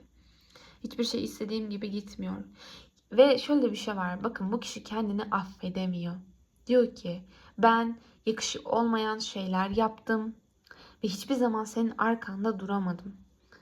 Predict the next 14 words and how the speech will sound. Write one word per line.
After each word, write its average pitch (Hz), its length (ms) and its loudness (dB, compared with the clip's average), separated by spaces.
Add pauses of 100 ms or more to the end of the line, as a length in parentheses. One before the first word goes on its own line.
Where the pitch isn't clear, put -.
(300)
Kendini 381 360 6
affedemiyor. 214 1000 0 (180)
Hani 294 200 10
her 339 220 4
ne 359 100 -2
kadar 330 440 0
dik, 294 440 0
kibirli 302 840 2 (560)
dursa 294 440 2
da - 200 2 (1080)
altta 330 240 2
gerçekten 240 600 2
kendini 185 380 -2
affedemiyor. 190 720 -6